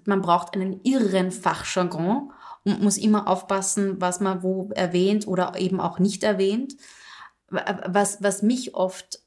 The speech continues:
stört oder triggert, wenn man das so sagen kann, ist, dass ganz viel von dem, was da diskutiert wird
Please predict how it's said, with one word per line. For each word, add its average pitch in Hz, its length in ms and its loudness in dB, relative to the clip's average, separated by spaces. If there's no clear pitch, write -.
stört 180 460 0
oder 170 140 -2
triggert, 220 560 -2
wenn 185 140 2
man 185 120 4
das 185 120 0
so 190 80 -4
sagen 180 300 0
kann, 175 240 -4
ist, 175 220 -2
dass 175 200 0
ganz 196 300 2
viel 208 140 -2
von 196 240 0
dem, 185 280 2
was 180 200 0
da 185 120 2
diskutiert 202 640 0
wird 220 320 0